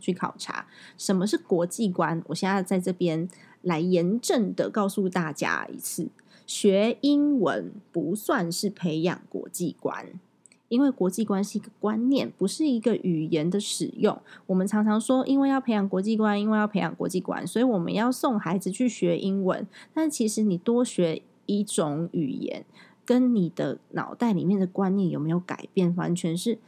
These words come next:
两件事情。我们为什么要学英文？是因为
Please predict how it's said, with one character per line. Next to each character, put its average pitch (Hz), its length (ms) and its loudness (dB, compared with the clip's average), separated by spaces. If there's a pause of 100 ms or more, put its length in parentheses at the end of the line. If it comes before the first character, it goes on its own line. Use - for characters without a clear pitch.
(160)
两 170 400 -2
件 196 300 -2
事 185 180 -2
情。 - 300 -8 (220)
我 190 100 2
们 196 180 2
为 294 140 2
什 190 120 -2
么 170 120 0
要 196 140 2
学 185 240 0
英 202 200 2
文？ 170 180 0
是 185 180 -4
因 208 260 0
为 220 220 0